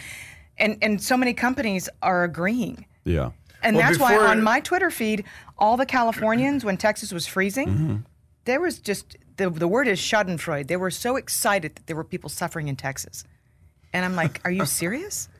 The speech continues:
Speaker 2: Yeah, of course.
Speaker 1: They were nasty.
Speaker 2: Yeah.
Speaker 1: And I'm like, "You're supposed to be, you know, people from the happy state. What, what
Speaker 2: It's
Speaker 1: are you
Speaker 2: unfortunate.
Speaker 1: doing?"
Speaker 2: Those, tho-, that's not America, though. But that is a lot of voters on both sides. You know,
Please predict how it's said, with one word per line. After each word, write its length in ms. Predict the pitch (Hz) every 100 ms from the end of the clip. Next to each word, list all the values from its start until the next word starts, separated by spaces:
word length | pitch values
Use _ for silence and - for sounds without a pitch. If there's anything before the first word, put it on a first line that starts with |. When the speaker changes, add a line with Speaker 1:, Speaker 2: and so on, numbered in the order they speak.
| _
Speaker 2:
Yeah, 220 | 185 139
of 120 | -
course. 360 | - 123 - -
Speaker 1:
They 100 | 240
were 100 | 226
nasty. 600 | 214 208 165 - 165 - _
Speaker 2:
Yeah. 260 | 240 147 - _ _ _ _ _
Speaker 1:
And 100 | 214
I'm 60 |
like, 180 | 226 226
"You're 100 | 294
supposed 220 | 311 381 -
to 40 |
be, 240 | 190 180 - 170
you 80 | 226
know, 80 | 151
people 240 | 220 214
from 140 | 185
the 60 | 156
happy 260 | 139 214 143
state. 260 | - - -
What, 200 | 180 208
what 20 |
Speaker 2:
It's 120 | 269 359
Speaker 1:
are 40 |
you 60 | 208
Speaker 2:
unfortunate. 340 | 170 156 147
Speaker 1:
doing?" 140 | 92
Speaker 2:
Those, 220 | 87 139 113
tho-, 200 | 113 151 -
that's 300 | 127 143 143
not 100 | 110
America, 480 | 95 95 82 71
though. 220 | 67 57 55 _ - _ -
But 220 | 110 101
that 160 | 113
is 240 | 127 117 -
a 80 | 107
lot 220 | 98 101
of 100 | 92
voters 440 | - 90 107 101 90
on 120 | 87
both 180 | 90 95
sides. 460 | - 82 50 - -
You 100 |
know, 120 | 98